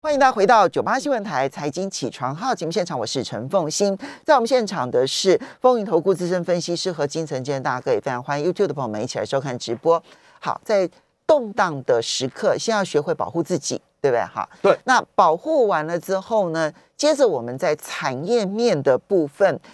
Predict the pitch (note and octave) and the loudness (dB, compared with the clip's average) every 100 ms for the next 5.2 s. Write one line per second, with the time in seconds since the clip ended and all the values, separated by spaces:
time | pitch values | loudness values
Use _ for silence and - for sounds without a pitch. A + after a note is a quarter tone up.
0 | - - D#3 D#3 C4 C#4+ - D#3 D#3 B3+ | -20 -8 -2 2 2 0 -4 -4 -2 2
1 | A3+ F3+ D3 B2+ - F#3 E3 D#3+ - - | 4 4 4 2 0 0 0 -2 -6 -4
2 | F3+ D#3+ C#3 - _ - - C4 A3+ F3+ | 0 0 -2 -12 _ -12 -2 0 0 -2
3 | E3 - G3 D#3+ - D3 A2+ - - D#3+ | -4 0 0 0 -2 0 0 -2 -6 -4
4 | G3+ G3+ C#3 B2 - - A#2 - - D3 | 0 2 2 0 -4 -6 -8 -8 -4 -2
5 | C3 | -4